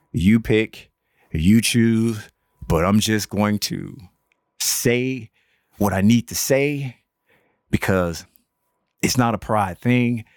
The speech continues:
and it's not a thing that I would be kept up at night because of the fear of being judged. Even though, noobs,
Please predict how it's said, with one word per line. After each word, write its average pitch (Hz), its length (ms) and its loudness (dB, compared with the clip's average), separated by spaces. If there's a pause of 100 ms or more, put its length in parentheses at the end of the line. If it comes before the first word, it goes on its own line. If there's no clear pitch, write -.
(200)
and 117 140 0
it's 95 160 0
not 120 440 0
a 113 140 -4 (160)
thing 107 520 0
that 87 280 -2 (2000)
I 110 220 2
would 101 500 -2 (360)
be 110 160 4
kept - 340 -4
up 127 200 -2
at 95 160 0
night 90 400 -6 (720)
because 98 440 -2 (100)
of 107 220 -2
the 101 120 -2
fear 127 520 0
of 90 300 -6
being 107 460 2 (260)
judged. 90 720 -2 (180)
Even 123 280 4
though, 123 160 2
noobs, 98 360 -2